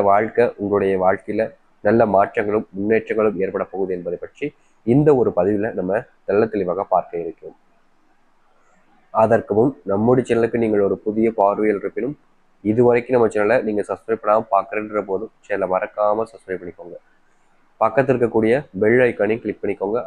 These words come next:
அப்பதான் நம்ம போடக்கூடிய அனைத்து தகவல்களும் உங்களுக்கு நோட்டிஃபிகேஷனா வந்து கொண்டே இருக்கும். ரிஷப ராசிக்கார நேயர்களே, உங்களுடைய வாழ்க்கையில நீங்க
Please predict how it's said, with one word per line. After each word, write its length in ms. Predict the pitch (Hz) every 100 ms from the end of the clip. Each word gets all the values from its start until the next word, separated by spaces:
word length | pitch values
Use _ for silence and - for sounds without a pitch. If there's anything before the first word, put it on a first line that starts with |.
| 92
அப்பதான் 300 | - 104 113
நம்ம 120 | 104
போடக்கூடிய 360 | 101 98 98 117 135 _ _ _
அனைத்து 440 | 98 110 131 - 120
தகவல்களும் 500 | 92 107 113 98 123 - -
உங்களுக்கு 320 | 101 101 110 101
நோட்டிஃபிகேஷனா 480 | 95 101 95 - 113 -
வந்து 180 | 92 90
கொண்டே 160 | 92 87
இருக்கும். 240 | 82 - - _ _ _ _ _ _ _ - -
ரிஷப 460 | 117 - 165 160 156 - - 98
ராசிக்கார 1120 | 104 - 104 _ - 101 98 98 101 104 139 95
நேயர்களே, 480 | 90 87 90 90 - _ _ _ _ _ _ _ _ _ _ _ _ _ -
உங்களுடைய 600 | 135 190 208 170 131 107 95
வாழ்க்கையில 520 | 101 110 120 101 95 95
நீங்க 220 | 95 90